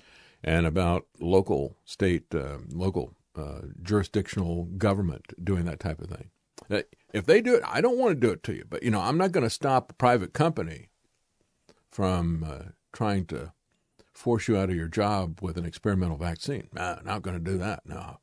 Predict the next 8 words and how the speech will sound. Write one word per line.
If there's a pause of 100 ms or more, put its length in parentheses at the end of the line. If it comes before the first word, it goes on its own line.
that, (220)
I
can't
touch
the
private
company.
So